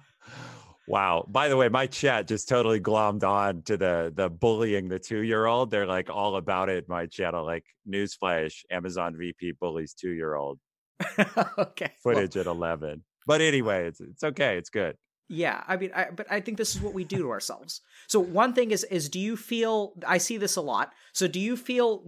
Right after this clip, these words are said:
Speaker 2: guilty for having so much and being so unsatisfied?
Speaker 1: Totally. Yeah. Um,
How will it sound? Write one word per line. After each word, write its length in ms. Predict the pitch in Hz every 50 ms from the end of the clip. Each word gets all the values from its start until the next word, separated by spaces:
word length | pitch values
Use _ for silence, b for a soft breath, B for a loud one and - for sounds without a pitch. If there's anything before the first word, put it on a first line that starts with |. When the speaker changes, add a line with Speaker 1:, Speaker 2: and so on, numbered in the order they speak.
| 139 117
Speaker 2:
guilty 460 | 135 175 202 220 208 214 220 208 196
for 240 | 185 - - 170 147
having 420 | - - 170 165 170 165 175 165
so 240 | 160 - - 175 156
much 420 | 143 135 127 139 170 180 - - - -
and 220 | 170 147 139 120
being 300 | 139 147 147 151 151 143
so 280 | 135 - - 151 143 139
unsatisfied? 880 | - 139 127 123 - - 101 117 113 - - - 165 156 170 190 - _ _ _ _ _ _ _ _ _ _ _ _ _
Speaker 1:
Totally. 460 | - 139 135 139 127 95 76 69 67 - _ _ _ _ _ _ _ _ _ _ _ _ _ _ _ _ _ _ _ _ _ _ _ _ _
Yeah. 720 | 120 131 131 110 104 101 87 76 - 101 98 98 95 90 87
Um, 220 | 85 80 73 69